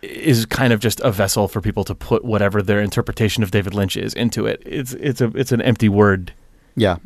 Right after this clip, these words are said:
Speaker 2: I mean, it's just been beat to death, I
Speaker 1: Yeah.
Speaker 2: think. Yeah. Do I have anything else that is prepped here? Here's one from Stin, who writes, Hey, Chris and Jake. It strikes me that this season for Lynch is what The Color of Money was for Martin Scorsese,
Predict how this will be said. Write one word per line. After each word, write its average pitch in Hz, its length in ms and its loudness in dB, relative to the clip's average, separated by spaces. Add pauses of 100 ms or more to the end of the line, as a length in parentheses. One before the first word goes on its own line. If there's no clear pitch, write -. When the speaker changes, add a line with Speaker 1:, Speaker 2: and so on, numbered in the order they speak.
Speaker 2:
I 120 80 0
mean, 117 100 4
it's 110 140 2
just 98 160 0
been 104 140 2
beat 101 200 -2
to 104 80 -2
death, 92 240 -2
I 120 40 -4
Speaker 1:
Yeah. 120 160 6
Speaker 2:
think. 90 200 0 (100)
Yeah. 127 200 -10 (360)
Do 107 120 -4
I 107 60 -2
have 127 120 -4
anything 127 380 -6
else - 440 -6 (600)
that 117 80 0
is 107 100 0
prepped - 320 -4
here? 98 140 0
Here's 180 240 0
one 180 160 -2
from 120 180 -2
Stin, 120 560 -2
who 107 160 0
writes, 104 380 2 (380)
Hey, 220 140 4
Chris - 240 0
and 131 100 2
Jake. 113 300 0 (280)
It 135 100 -4
strikes - 360 2
me 190 120 2
that 175 160 2
this 165 140 2
season 160 320 2
for 139 120 -2
Lynch 120 320 2
is 107 220 0
what 127 260 2
The - 80 -4
Color 165 380 2
of 147 80 -2
Money 160 240 2
was 98 260 0
for - 140 -4
Martin 131 260 0
Scorsese, 120 680 -2